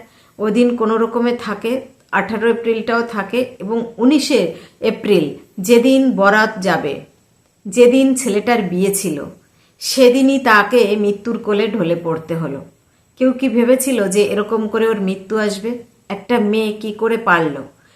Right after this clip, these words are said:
এরকম একটা ছেলেকে, যার কোনো রোগ নেই, ব্যাধি নেই, তাকে মেরে একদম দুনিয়া থেকেই চলে যেতে হলো? কিসের জন্য? প্রেমের জন্য।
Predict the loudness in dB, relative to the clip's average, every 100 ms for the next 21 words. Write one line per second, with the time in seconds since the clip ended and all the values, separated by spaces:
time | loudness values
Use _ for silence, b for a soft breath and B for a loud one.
0 | b -4 -2 2 4 4 0 -6 -8 -4
1 | -2 -2 -2 -2 -2 -2 -4 -4 b b
2 | b _ -10 -2 4 4 4 2 2 2
3 | 0 0 -2 -2 0 0 0 0 -2 -4
4 | 0 0 2 2 2 0 -2 -2 0 -2
5 | -4 -8 -6 -6 -2 -2 -2 0 -2 -2
6 | -6 -6 -6 -8 -12 b b -10 -2 0
7 | 2 0 -2 -2 -4 -6 -4 -4 -4 -4
8 | -6 -4 -2 -2 -4 -8 -10 -14